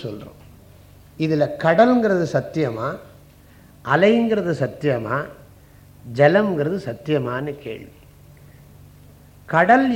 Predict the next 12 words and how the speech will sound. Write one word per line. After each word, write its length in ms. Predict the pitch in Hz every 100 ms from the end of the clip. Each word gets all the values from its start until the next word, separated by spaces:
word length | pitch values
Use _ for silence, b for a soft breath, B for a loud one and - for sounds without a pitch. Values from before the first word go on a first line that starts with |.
| 190
என்ற 200 | 175 170 - -
சொல்லும் 540 | 156 185 214 196 110 120 175 - - - b b b b b - 127
அலை 200 | 165 214 269 254 202
என்ற 180 | 185 165 147 -
சொல்லும் 560 | 147 160 196 202 127 101 123 160 - - - - - - - - - - b b b b b -
தண்ணீரின் 720 | 147 175 220 254 233 214 240 190
ஒருவித 340 | 156 160 160 151 123
வடிவத்துக்கு 760 | 139 214 226 220 - 165 - 190 147
நாம் 180 | 143 131
கொடுத்த 360 | 143 143 175 - 139 -
பெயர்கள். 500 | 120 123 156 139 98 - - - - - - - - - b b b b b b b b - - - - - - - -
தண்ணீருக்கு 720 | 131 165 208 226 202 160 -